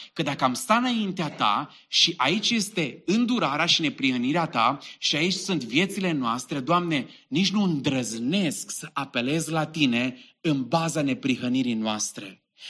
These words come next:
El se uită la Dumnezeu, standardul neprihănirii, și apelează în numele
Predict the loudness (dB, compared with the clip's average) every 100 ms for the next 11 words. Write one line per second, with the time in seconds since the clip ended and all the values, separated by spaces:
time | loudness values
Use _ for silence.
0 | -10 0 0 0 -2 -2 -2 0 -2 0
1 | 0 0 0 -2 -4 -2 -2 -4 -6 -8
2 | -4 -2 -2 -2 -2 -2 -2 -2 -4 -2
3 | 0 2 2 0 -4 -12 -4 -2 -2 0
4 | 0 2 0 0 -4 -4 -8 _ 0 2
5 | 4 2 4 4 2 0 -2 -6